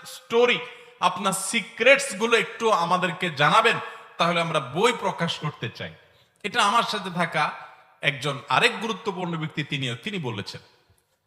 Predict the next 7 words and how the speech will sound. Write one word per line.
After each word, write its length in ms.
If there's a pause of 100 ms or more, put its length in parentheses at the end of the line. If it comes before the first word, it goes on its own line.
(480)
তো 60
আমি 400
তো 240 (160)
হুজুর 240
মানুষ, 360
মাঝখানে 400
বসে 340